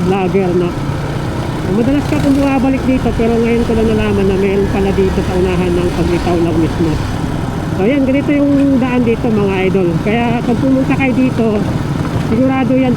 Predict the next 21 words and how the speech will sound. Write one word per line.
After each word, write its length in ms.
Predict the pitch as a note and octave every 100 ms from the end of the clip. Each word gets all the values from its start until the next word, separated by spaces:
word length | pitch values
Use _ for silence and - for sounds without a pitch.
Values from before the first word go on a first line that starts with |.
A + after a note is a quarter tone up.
| -
putik 320 | A3 - -
yan, 240 | A#3 G#3 G3 - F#3+
yung 480 | G3+ G3+ G3+ G3+
area 320 | G#3 G3 G3+ G3
na 160 | G3
to. 160 | F#3+ F#3 F3 E3+ - - - - - - G#3+
Putik 240 | A#3 C4 -
yung 160 | A#3+
madadaanan 560 | A3 A3+ A3 A3 G#3+ G#3
nyo 80 | G3+
dito. 320 | G3 F#3+ F3+ - - - - - - - - - - - - - - - - - - - - -
So, 160 | G#3+
swerte 320 | A3+ C4 C4
lang 160 | C#4 C4+
tayo 320 | C4 C4 B3+
ngayon 320 | C4 B3+ A3+
dahil 240 | A3+ A3 A3 A3
medyo 480 | A3+ A3+ A3+ A3 A3
maganda-ganda 640 | A3+ A3+ A3+ A3 A3 A3 -
pa 80 |
yung 160 | G#3+ G#3